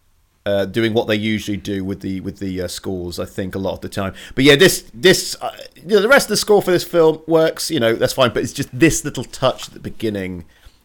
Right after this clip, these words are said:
really just it, when I see Marvel films in cinema, if something makes me really happy, I tear up a bit. That made me tear up a bit. Hearing that, I was like,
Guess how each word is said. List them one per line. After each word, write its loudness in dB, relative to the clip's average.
really 6
just -12
it, -4
when 6
I 10
see 2
Marvel 4
films 2
in -2
cinema, 2
if 0
something -2
makes -4
me -2
really -2
happy, -4
I -2
tear -4
up -8
a -20
bit. -8
That 4
made -4
me -14
tear -6
up -18
a -20
bit. -14
Hearing 0
that, -8
I -10
was -8
like, -6